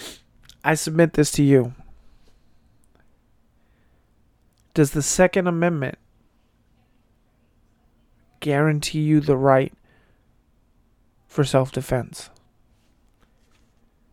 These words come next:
And according to Supreme Court case, District of Columbia v. Heller,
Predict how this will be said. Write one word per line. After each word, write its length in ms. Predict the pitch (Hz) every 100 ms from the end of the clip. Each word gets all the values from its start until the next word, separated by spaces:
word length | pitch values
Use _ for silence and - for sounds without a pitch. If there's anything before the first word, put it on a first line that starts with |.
| _ _ -
And 100 | 143
according 640 | 139 185 202 160 139 160 - _ _ _ _ _ _ _ _ _ _ _
to 120 | -
Supreme 480 | 147 147 - 156 160
Court 480 | - - - 165 156
case, 480 | - 143 131 131 - _ _ _ _ _ _ _ _ _ _ _ _ _ _ _ _ _ - - - _
District 400 | - 156 - 160
of 160 | 165 143
Columbia 500 | - 151 156 151 147
v. 200 | 139 139
Heller, 480 | 127 156 151 123